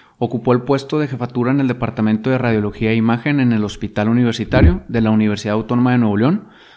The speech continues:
así como también es el secretario del Fomento a la Investigación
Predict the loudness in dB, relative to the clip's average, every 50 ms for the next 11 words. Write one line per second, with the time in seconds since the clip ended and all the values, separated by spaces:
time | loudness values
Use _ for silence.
0 | _ _ -8 -6 -4 -2 -2 -2 0 2 2 2 2 2 2 0 -2 -4 -4 -6
1 | -4 -4 -6 -2 0 0 2 2 2 0 0 0 0 0 2 2 2 2 2 0
2 | 2 2 2 2 2 0 -2 -4 -4 -2 0 0 0 0 0